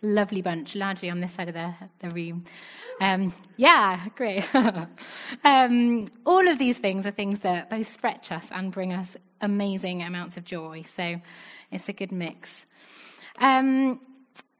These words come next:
I'm gonna read the passage. If you would like to follow along, it's, we're doing One Thessalonians five. I'm gonna read verses sixteen to twenty-eight.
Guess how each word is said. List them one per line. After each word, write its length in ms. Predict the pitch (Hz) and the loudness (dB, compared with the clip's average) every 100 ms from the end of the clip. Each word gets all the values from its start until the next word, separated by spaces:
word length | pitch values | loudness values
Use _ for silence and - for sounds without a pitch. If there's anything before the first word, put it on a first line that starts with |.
| _ _ _ - | _ _ _ 2
I'm 120 | 320 | 4
gonna 200 | 330 240 | 4 2
read 160 | 240 | 0
the 60 | 262 | -2
passage. 600 | 277 226 - 175 175 - - | -6 -10 -8 -10 -8 -12 -6
If 200 | 226 - | -6 -2
you 180 | 254 247 | -2 -2
would 100 | 226 | -2
like 220 | 214 - | -4 -4
to 100 | 214 | -12
follow 340 | - 226 214 | -4 -2 0
along, 440 | 208 214 220 262 214 | 0 0 0 0 -2
it's, 300 | 190 190 - | -8 -8 -10
we're 180 | 214 | -8
doing 380 | 208 220 202 196 | -6 -6 -6 -4
One 220 | 208 214 | -4 -4
Thessalonians 680 | 208 214 - 202 190 180 180 | -4 -8 -6 -6 -4 -6 -8
five. 560 | - 233 220 220 233 - - _ _ 208 | -4 -4 -2 -2 -4 -8 -18 _ _ -8
I'm 80 | |
gonna 180 | 196 190 | -8 -6
read 160 | 190 185 | -8 -8
verses 480 | 196 180 185 180 - _ _ - | -10 -10 -12 -14 -18 _ _ -20
sixteen 640 | - - - - 202 185 | -18 -16 -16 -8 -6 -6
to 100 | - | -10
twenty-eight. 760 | - 190 175 170 165 - - | -12 -10 -10 -12 -12 -16 -20